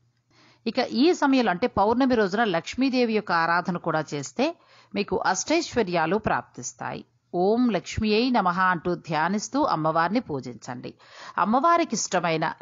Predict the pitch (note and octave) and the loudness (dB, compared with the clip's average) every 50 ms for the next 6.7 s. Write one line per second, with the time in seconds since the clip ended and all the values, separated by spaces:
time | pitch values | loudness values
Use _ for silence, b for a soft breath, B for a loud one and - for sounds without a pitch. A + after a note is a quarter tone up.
0 | D#3 D#3+ E3 E3+ F3 F3+ A3 B3 A#3+ - A3 A3+ A#3+ - - C4+ C4 B3 A#3+ - | -10 -4 -2 -2 -2 0 -2 -4 -2 0 2 2 2 2 0 0 0 0 0 2
1 | F#3+ F3 F3 E3 - D#3+ D3+ - - B3 G3+ D#3+ C#3 C#3+ C#3+ C#3+ E3 F3+ - - | 2 0 0 0 0 -4 -4 -2 -4 -4 -4 -2 -2 -2 -2 -2 -2 -4 -4 -6
2 | C#3 A#2+ A#2 A#2 - C3+ A#2+ A#2+ - _ - F3 E3+ F#3 G#3 G#3+ B3 A#3+ A3 G3+ | -8 -10 -10 -12 -12 -12 -12 -14 -14 _ 0 0 2 2 2 2 2 2 2 2
3 | F3 D#3+ D#3 D3+ F3 G#3 C#4+ D#4 B B B B B B - F3 F#3 E3+ A3+ D4 | 2 0 0 0 0 0 0 -2 B B B B B B -2 0 0 2 2 2
4 | D#4+ D#4 D4 - - - - A#3 G#3 F3 D#3+ D#3+ D#3+ D#3+ D#3+ E3 - G#3 B3 G#3 | 2 2 0 -2 -4 -4 -2 0 2 2 2 2 2 2 0 0 0 0 0 0
5 | E3+ D3+ - G#3+ B3+ D4+ D4+ - C#4+ A3 G#3 F#3 F#3+ F#3+ - F3+ C#3 B2+ B2+ - | -2 0 0 2 2 2 2 0 0 0 0 0 0 0 -2 -2 -4 -4 -6 -6
6 | C#3 B2+ C3 A#2+ A2 A2 - - - A2+ B2 C3+ - | -6 -6 -6 -8 -10 -12 -14 -14 -12 -14 -14 -14 -14